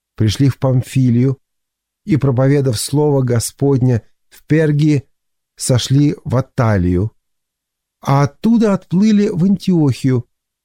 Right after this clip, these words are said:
откуда были преданы благодати Божией на дело, которое и исполнили». Они возвращаются той же дорогой, возвращаются назад, а, в свою церковь, в антиохийскую церковь.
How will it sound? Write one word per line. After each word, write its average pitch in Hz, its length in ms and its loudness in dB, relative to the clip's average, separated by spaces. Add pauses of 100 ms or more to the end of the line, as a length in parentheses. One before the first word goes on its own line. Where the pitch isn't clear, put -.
(260)
откуда 143 320 -2
были 131 260 2
преданы 117 560 -2
благодати 101 640 -2
Божией 104 600 0 (420)
на 95 200 2
дело, 113 460 0
которое 110 500 -2
и 110 240 -2
исполнили». 82 720 -4 (720)
Они 117 180 2
возвращаются 104 920 0 (220)
той 110 200 0
же 104 120 0
дорогой, 131 360 0
возвращаются 98 600 -2
назад, 117 500 -2 (720)
а, - 320 -2
в - 80 -12
свою 127 380 0
церковь, 151 680 -2
в 110 100 -2
антиохийскую 107 800 -2
церковь. 160 540 -4